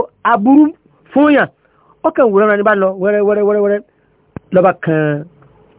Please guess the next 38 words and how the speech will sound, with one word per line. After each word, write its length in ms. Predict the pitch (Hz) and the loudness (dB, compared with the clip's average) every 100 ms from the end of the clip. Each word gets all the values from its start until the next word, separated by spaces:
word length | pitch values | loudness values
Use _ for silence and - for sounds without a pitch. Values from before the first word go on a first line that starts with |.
| _ | _
ìyàwó 360 | 160 143 151 151 | -4 0 0 -2
rẹ̀ 100 | 120 _ _ _ - _ - | -4 _ _ _ -20 _ -2
láàrin 400 | 170 170 160 165 | 2 2 2 2
àwọn 460 | 147 156 160 156 170 _ _ _ _ _ _ _ | 2 2 2 0 -6 _ _ _ _ _ _ _
ológun 440 | 170 175 196 160 139 _ _ _ _ - | -2 2 2 2 -10 _ _ _ _ -4
kí 80 | 202 | -2
aláwadé. 520 | 208 190 180 196 214 _ _ _ | 0 0 0 0 -4 _ _ _
Ó 80 | 254 | -2
ní, 80 | 254 | 2
"Ẹ 100 | 240 | 0
jọ̀ọ́, 400 | 180 208 214 226 - _ _ _ - | 2 2 4 2 -2 _ _ _ -2
ìgbàmọ́ 500 | 294 247 180 240 254 | 0 0 0 2 2
lọ́tẹ̀ 220 | 302 311 | 4 2
yìí, 160 | 269 247 - _ _ - | 0 -4 -12 _ _ -4
gbogbo 320 | 247 269 185 | 0 2 2
tó 120 | 302 330 | 2 2
gbà 100 | 269 | 2
láàfo, 300 | 294 277 262 302 _ _ _ _ _ | 2 2 0 0 _ _ _ _ _
kó 80 | 359 381 | 0 2
kú 60 | 381 | 2
dànù." 260 | 370 359 311 202 156 _ _ _ _ _ | 4 4 2 0 -4 _ _ _ _ _
Àjọ 200 | 269 277 | -2 0
ṣiṣẹ́ 260 | 269 277 311 | 0 0 -2
ń 60 | 294 | 2
tòótọ́ 320 | 247 247 220 | 2 2 -2
ni, 80 | 196 - _ _ _ | -4 -12 _ _ _
ṣùgbọ́n 200 | 226 254 | -2 0
mo 60 | 247 | 2
gbọ́ 100 | 269 | 2
kó 60 | 269 | 2
ti 60 | |
fẹ́ 80 | 277 | 2
sí 60 | 294 | 2
ìyàwó 140 | 220 233 | 2 2
kejì. 240 | 214 170 - _ _ 233 | -2 -6 -16 _ _ 0
Yọ 120 | 311 311 | 2 2
lọ 80 | 269 | 2
ní 120 | 269 | 2